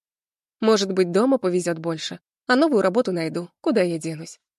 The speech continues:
Утром в понедельник собираюсь на работу с определённым волнением. Все мысли сконцентрированы на вечере. Пока пью кофе, на телефон приходит сообщение о пополнении баланса на круглую сумму.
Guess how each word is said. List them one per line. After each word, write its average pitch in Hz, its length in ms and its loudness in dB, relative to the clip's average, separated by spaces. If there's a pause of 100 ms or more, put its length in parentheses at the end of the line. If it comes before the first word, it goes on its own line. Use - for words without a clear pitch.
(1040)
Утром 247 340 4
в - 80 -10
понедельник 208 540 0
собираюсь 190 400 0
на 196 100 0
работу 208 340 0
с - 80 -8
определённым 202 560 -2
волнением. 202 580 -4 (220)
Все 240 220 2
мысли 220 280 0
сконцентрированы 180 800 -4
на 180 140 -6
вечере. 170 440 -10 (760)
Пока 285 260 4
пью 214 200 2
кофе, 240 300 0
на 208 120 0
телефон 202 380 -4
приходит 220 400 -2
сообщение 220 480 0
о 196 40 -2
пополнении 202 520 0
баланса 240 440 0
на 254 120 -2
круглую 233 400 -4
сумму. 165 420 -10